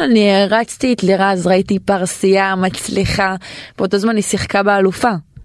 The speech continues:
חיפשתי, אתה יודע, הייתי אומרת לאמא שהקחי אותי לאירועים של לירז, אבל כאילו, זה כל כך חשוב שיהיה ייצוגיות, אתה יודע. אני לא יודעת אם זה רלוונטי היום, אני מרגישה שהדור שלנו הרבה, הרבה יותר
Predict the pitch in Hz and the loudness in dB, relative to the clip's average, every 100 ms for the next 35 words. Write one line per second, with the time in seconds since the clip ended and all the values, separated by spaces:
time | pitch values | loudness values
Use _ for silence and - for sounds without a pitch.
0 | - _ _ - - - - - - 240 | -20 _ _ -20 -18 -18 -10 -6 -2 -2
1 | - 254 233 254 220 202 214 214 - - | 0 -2 0 -2 2 4 4 2 -2 -4
2 | - - 214 214 214 220 220 233 - 330 | -2 0 2 2 2 2 2 0 0 0
3 | 349 285 254 269 285 269 262 262 - 127 | 0 2 2 2 2 0 -2 -2 -2 -4
4 | - - - - - - - - - 208 | -4 -8 -10 -10 -12 -14 -18 -20 -6 -2
5 | 202 196 - 247 277 269 233 - 180 202 | 0 0 0 2 2 4 2 2 0 0
6 | 214 - 277 - 330 302 277 269 233 - | 0 0 -2 -2 -4 -4 -2 -2 -4 -2
7 | 202 208 262 277 - 208 190 190 214 214 | 2 2 2 0 0 2 2 2 2 0
8 | 202 202 190 202 220 - - - - - | 0 2 2 2 0 -8 -20 -20 -6 0
9 | 262 - 440 311 233 202 220 277 269 220 | 0 2 0 2 2 4 2 2 2 2
10 | 214 185 180 170 226 - 240 220 220 220 | 2 2 2 0 -2 0 2 4 4 4
11 | 214 190 185 196 202 220 | 4 2 2 2 2 2